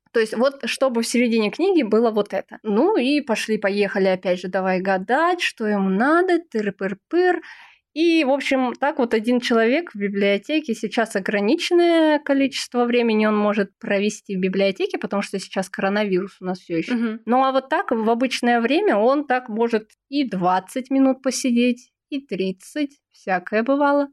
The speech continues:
Speaker 1: То есть, э, один человек — это не две минуты. Один человек — это достаточно большое количество времени требуется от, а, библиотекаря, чтобы с этим человеком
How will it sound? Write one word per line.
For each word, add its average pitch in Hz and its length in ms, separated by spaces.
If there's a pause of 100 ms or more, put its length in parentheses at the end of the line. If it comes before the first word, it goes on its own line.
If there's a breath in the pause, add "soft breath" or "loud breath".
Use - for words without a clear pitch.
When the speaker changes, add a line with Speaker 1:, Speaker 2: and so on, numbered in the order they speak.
Speaker 1:
То 196 120
есть, 196 380
э, 196 320
один 220 320
человек — 240 560
это 254 200
не 277 120
две 269 240
минуты. 190 440
Один 202 360
человек — 247 480
это 214 160
достаточно 226 640
большое 214 340
количество 214 640
времени 226 400
требуется 202 680
от, 185 80 (120)
а, 190 480
библиотекаря, 214 840
чтобы 202 340
с 208 100
этим 208 220
человеком 202 880